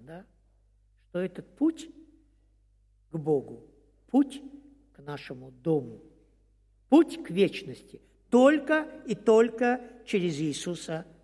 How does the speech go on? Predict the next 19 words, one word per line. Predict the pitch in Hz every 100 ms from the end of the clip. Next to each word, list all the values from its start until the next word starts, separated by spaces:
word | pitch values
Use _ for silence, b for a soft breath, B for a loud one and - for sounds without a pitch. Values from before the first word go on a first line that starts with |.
| _ _
Христа. | _ 156 - _ _ _ _ _ _ _ _ _ _ _ _ _ _ -
«Да | 269
не | 294
смущается | - 277 - 381 381 320 294
сердце | - 381 381 269
ваше, | 214 208 - 156 127 - b b b
веруйте | 151 156 339 392 370 - 320
в | 220
Бога | 269 208 156 131 B B
и | 262
в | 202
меня | 214 208 170 262
веруйте. | 349 311 247 214 - 160 120 B B
В | 165
доме | 269 349 339
Отца | 285 359
моего | 339 294 269
обителей | 330 269 311 302 262
много, | 214 214 392 269 165 127